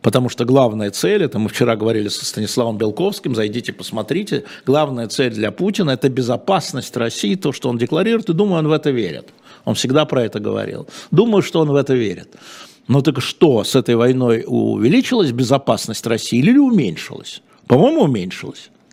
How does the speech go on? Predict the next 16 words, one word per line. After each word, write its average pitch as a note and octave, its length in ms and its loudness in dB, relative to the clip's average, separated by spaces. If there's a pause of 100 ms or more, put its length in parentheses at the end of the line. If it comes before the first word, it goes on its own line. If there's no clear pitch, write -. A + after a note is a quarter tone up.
(760)
По-моему, G3+ 400 6
уменьшилась. A#2 640 -4 (380)
Иногда C#3 320 4
ракеты F3+ 440 4
и B2 40 4
дроны E3 360 4
залетают D3+ 560 0
на C3 80 -4
территорию C3+ 480 2
России, C3 420 0
гибнут F#3+ 680 2 (320)
российские D3 680 2
солдаты, C3+ 520 2
уезжают D#3 720 6
производительные C#3+ 840 2
силы, B2+ 580 0